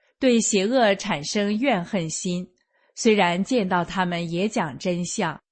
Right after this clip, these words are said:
但是带着怨恨心，讲真相效果也不好。其二，当腿脚不好使，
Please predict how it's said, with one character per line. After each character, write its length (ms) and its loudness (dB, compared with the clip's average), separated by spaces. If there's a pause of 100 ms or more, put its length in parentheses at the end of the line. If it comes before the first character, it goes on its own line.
(160)
但 180 4
是 360 0
带 220 0
着 180 -2
怨 300 0
恨 280 -4
心， 360 -6 (360)
讲 240 0
真 180 0
相 260 -2
效 360 0
果 340 -4
也 240 -6
不 180 -6
好。 540 -12 (840)
其 200 0
二， 340 0 (360)
当 280 4
腿 280 0
脚 260 0
不 100 -8
好 300 -2
使， 340 -4